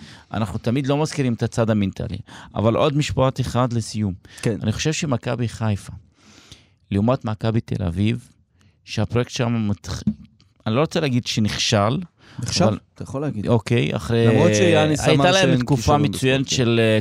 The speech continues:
Speaker 1: קרויף, אבל, אה, זה מוצר ישראלי, ישראלי. גל אלברמן, מנהל מקצועי ישראלי,
Speaker 2: Mm.
Speaker 1: המנכ"ל הוא ישראלי, הצוות המקצועי הוא ישראלי,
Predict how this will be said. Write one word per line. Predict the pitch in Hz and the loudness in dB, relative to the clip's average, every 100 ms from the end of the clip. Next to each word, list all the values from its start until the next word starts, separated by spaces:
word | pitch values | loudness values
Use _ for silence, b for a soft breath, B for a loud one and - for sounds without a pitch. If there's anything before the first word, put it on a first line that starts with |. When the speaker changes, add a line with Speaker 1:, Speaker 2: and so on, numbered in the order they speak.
| - | 2
Speaker 1:
קרויף, | - 113 135 156 - B B B B B B _ - | 2 2 2 -2 -10 B B B B B B _ -8
אבל, | 95 95 104 104 101 | -4 0 0 2 2
אה, | 104 101 | 2 0
זה | 90 104 - _ _ _ _ _ _ _ | 0 -2 -4 _ _ _ _ _ _ _
מוצר | 110 - 135 131 | -4 -2 0 0
ישראלי, | 113 117 110 113 | -2 0 0 2
ישראלי. | 117 98 98 101 101 117 90 - _ _ _ _ b b b b b _ _ _ | 0 -2 0 0 2 0 -4 -12 _ _ _ _ b b b b b _ _ _
גל | 104 139 147 | 0 2 2
אלברמן, | 143 131 127 123 120 110 - _ - | 2 0 2 2 2 -2 -10 _ -4
מנהל | 104 110 | 0 2
מקצועי | 113 113 - 113 | 0 -2 -2 -2
ישראלי, | - - 104 104 104 104 | 0 0 2 2 0 -2
Speaker 2:
Mm. | 104 _ _ _ - 92 | -8 _ _ _ -6 0
Speaker 1:
המנכ"ל | 104 107 - 127 | 0 2 2 4
הוא | 127 | 4
ישראלי, | 123 - 113 113 107 113 107 104 b b | 2 0 2 2 2 0 -2 -6 b b
הצוות | - - 117 110 - | -6 -2 0 0 0
המקצועי | 123 120 - 120 120 | -2 -2 0 2 4
הוא | 117 | 4
ישראלי, | 110 - 113 110 110 110 | 2 0 0 2 2 2